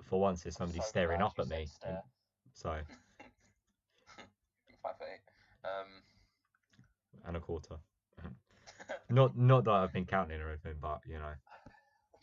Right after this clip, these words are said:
Speaker 3: <laughs>
Speaker 1: Anyway, ladies and gents, um, I would just like to apologise for, well, maybe it's been good for you guys, um, that we haven't been on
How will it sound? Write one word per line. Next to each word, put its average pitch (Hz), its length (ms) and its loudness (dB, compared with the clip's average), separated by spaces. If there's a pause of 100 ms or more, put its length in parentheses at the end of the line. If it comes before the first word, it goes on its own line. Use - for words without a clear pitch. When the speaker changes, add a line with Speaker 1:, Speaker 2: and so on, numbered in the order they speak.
(140)
Speaker 3:
<laughs> - 80 -14 (1120)
Speaker 1:
Anyway, 101 240 2
ladies 92 220 2
and 92 100 0
gents, 95 380 -2
um, 95 380 2
I 90 120 -2
would 85 140 -4
just 87 200 -8
like 87 220 -4
to 87 60 -6
apologise 85 560 -6
for, 82 260 -4 (400)
well, 82 220 -2 (280)
maybe 90 300 0
it's 78 140 -8 (160)
been 85 160 -4
good 90 160 -4
for 85 100 -10
you 80 140 -6
guys, 80 400 -6 (100)
um, 80 300 -6 (200)
that 82 120 -4
we 76 80 -4
haven't 85 260 0
been 78 220 -8 (880)
on 82 320 -2